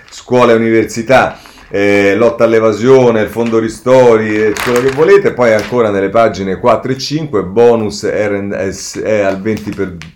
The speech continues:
cento per due anni, formazione quattro punto zero, spese ampliate,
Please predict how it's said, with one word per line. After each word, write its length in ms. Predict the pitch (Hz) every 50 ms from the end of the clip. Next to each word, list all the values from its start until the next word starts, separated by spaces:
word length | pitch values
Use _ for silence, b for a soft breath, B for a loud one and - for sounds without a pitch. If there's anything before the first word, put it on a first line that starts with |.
| _ - -
cento 520 | - - 110 104 101 98 95 - - 87
per 180 | 85 95 90 87
due 300 | 92 110 131 135 131 131
anni, 440 | 131 131 131 135 139 135 123 - B B B B B B
formazione 600 | _ - 113 107 104 104 104 - 123 113 104 90
quattro 360 | - 113 - - - - 98
punto 340 | 82 98 101 95 101 104 101
zero, 300 | 90 95 113 107 95 95
spese 400 | - - - 117 117 110 87 95
ampliate, 720 | 95 92 - 117 131 139 143 147 143 123 - 95 85 -